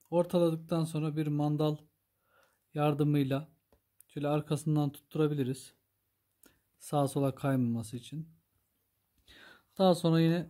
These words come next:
silikon tabancasını alıyoruz. Kaymaması için bunu zaten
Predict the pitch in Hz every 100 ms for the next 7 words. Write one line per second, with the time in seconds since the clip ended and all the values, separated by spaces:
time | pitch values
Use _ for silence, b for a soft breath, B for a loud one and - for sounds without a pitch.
0 | - - 170 170 175 160 160 139 131 127
1 | 113 135 151 151 127 151 - - _ _
2 | _ _ _ _ _ _ _ _ _ _
3 | _ _ _ _ _ _ _ _ _ _
4 | b b b b b b _ _ _ _
5 | _ _ _ _ _ - 165 147 127 120
6 | 127 156 156 147 139 127 156 151